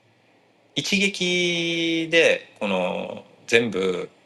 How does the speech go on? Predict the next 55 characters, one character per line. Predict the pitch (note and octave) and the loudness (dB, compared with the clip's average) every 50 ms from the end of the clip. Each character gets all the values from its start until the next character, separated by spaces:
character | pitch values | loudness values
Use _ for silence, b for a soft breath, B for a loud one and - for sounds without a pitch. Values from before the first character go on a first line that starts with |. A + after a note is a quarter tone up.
| _ _ _ _ _ _ _ _ _ _ _ _ _ _ _ _ _ _ _ _ _ _ _ _ | _ _ _ _ _ _ _ _ _ _ _ _ _ _ _ _ _ _ _ _ _ _ _ _
な | - A2 | -4 -2
く | - B2 | 0 0
な | A2+ G#2+ | 0 0
っ | |
ち | - - A2 | 2 0 0
ゃ | G#2 | 0
う | G#2 | 0
っ | |
て | G2+ - - F#2+ | -4 -8 -8 -6
い | F2 F#2+ G2+ G2+ G2+ | -4 -4 -4 -4 -4
う | G2 | -4
状 | G2 A2 G#2 G2+ | -2 -2 -2 -2
況 | G2+ - - G2+ G2 | -4 -4 -4 -2 -2
を、 | G2 B2+ E3+ F#3+ E3 G#2 E2+ - - _ _ _ _ _ _ _ - - - _ | 0 0 0 2 2 2 2 0 -8 _ _ _ _ _ _ _ -20 -20 -18 _
全 | - C3+ E3 G3 | 2 2 4 4
滅 | G#3 G#3+ G#3 - F#3 E3+ | 4 2 0 0 -4 0
状 | - F#3+ F3+ D#3+ | 2 2 2 2
況 | - - F#2 | 0 -2 -2
を | F2 F#2+ G2 F2+ | -2 0 0 0
避 | - - F#2+ | 0 -2 -2
け | - G2 F#2+ | -2 -2 0
た | - F#2 E2+ | 0 0 -2
い | |
ん | - | -2
で | - | -4
す | - - | -8 -8
よ。 | - - - _ | -8 -10 -12 _
だ | - A2 | 2 2
か | |
ら | G#2+ | 2
今 | C3+ D#3+ C#3+ | 4 4 2
言 | A#2+ G#2 | 2 0
っ | |
て | G2+ - | -2 -2
た | G2 F#2+ | 0 0
よ | F#2+ F#2 | 0 0
う | F2+ | 0
に、 | F#2 G2 F2+ F2+ F#2 - C3+ | 0 -2 -2 -2 -4 -6 -2
ど | C#3 D#3 | -2 -2
ん | F#3+ G3 | 0 0
な | E3+ C3 | -2 -2
に | A#2 A2 A2 A2+ B2+ B2+ A#2 A2 | -2 -2 -4 -4 -4 -2 -2 -2
い | |
い | G2+ F#2+ | -2 -2
ウ | |
ォ | G#2 G#2+ | -2 -2
レ | G#2+ G2+ | -2 -2
ッ | |
ト | - - | -4 -4
メ | G#2 G#2 G#2 F#2+ | -2 0 0 -2
ー | F#2 | 0
カ | - F#2+ E2+ | -2 -4 -4
ー | E2+ | -4
で | F#2 F2+ | -6 -8
も、 | G2+ A#2+ C3 A2+ G2 F2 - | -6 -4 -2 -2 -2 -4 -6